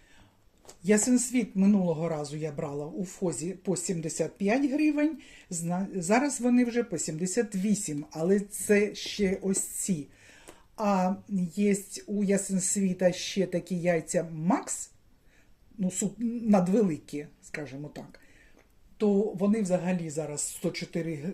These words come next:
е, майже сто п'ять гривень за десяток без акції.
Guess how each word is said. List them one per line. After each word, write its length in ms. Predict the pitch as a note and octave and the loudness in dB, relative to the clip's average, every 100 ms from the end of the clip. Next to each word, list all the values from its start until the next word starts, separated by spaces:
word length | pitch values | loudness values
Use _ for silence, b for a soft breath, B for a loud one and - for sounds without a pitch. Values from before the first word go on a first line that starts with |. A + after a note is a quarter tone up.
| - | -8
е, 220 | E3 F3 D#3+ | -6 -4 -2
майже 340 | F#3 D3+ E3 | -2 -2 -6
сто 180 | - F3 | -6 -6
п'ять 260 | - E3 D3 | -4 -6 -2
гривень 320 | A3+ G#3 D3 | -2 -2 -2
за 140 | D#3+ | -4
десяток 540 | D#3 E3+ F3 - D3+ D#3 | -4 -4 -4 -4 -10 -10
без 240 | E3 - | -10 -8
акції. 500 | C#3+ - - E3 | -8 -10 -10 -8